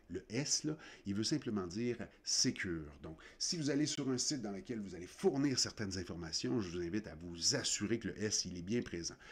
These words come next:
La plupart du temps, il est présent, hein, ça veut simplement dire que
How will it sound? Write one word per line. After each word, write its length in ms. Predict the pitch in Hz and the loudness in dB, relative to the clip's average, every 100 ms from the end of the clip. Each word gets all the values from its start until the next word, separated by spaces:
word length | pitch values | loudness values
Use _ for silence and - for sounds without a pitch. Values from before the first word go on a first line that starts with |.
| - - 120 | -18 -6 0
La 120 | 123 | 0
plupart 460 | 147 139 143 139 | 0 0 2 2
du 100 | 110 | 2
temps, 140 | 98 113 | 2 4
il 260 | 107 92 | 4 4
est 60 | 113 | 0
présent, 400 | - 95 87 107 | 0 -4 0 0
hein, 140 | 92 | 0
ça 100 | - | -2
veut 100 | 80 | -4
simplement 420 | 82 110 90 82 78 | -4 -4 -4 -8 -6
dire 180 | 101 | -6
que 100 | 104 | -4